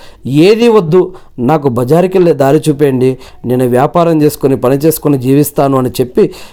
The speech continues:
ఈ విధంగా ఆయన దైవ మార్గంలో అటు దైవాన్ని ఆరాధిస్తూ, సత్యం మీద, ధర్మం మీద నిలబడి,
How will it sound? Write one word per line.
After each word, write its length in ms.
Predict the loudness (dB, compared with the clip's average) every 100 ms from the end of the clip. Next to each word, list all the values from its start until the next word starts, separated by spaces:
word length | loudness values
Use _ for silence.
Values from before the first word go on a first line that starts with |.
| -10
ఈ 260 | 0 2 4
విధంగా 540 | 2 2 2 2 0 -6 -20 -20 -6
ఆయన 380 | -2 0 0 -4 -10 -16
దైవ 320 | -8 0 2 2
మార్గంలో 560 | 2 0 0 2 2
అటు 360 | 2 2 0 -2 -12 -10
దైవాన్ని 500 | 0 2 2 2 0
ఆరాధిస్తూ, 680 | 0 0 0 -2 0 -4 -4 -10 -20 -20 -10
సత్యం 520 | -4 -4 -2 -2 0
మీద, 140 | 2
ధర్మం 580 | 2 0 0 0 2 2
మీద 140 | 2 0
నిలబడి, 500 | 0 2 0 -2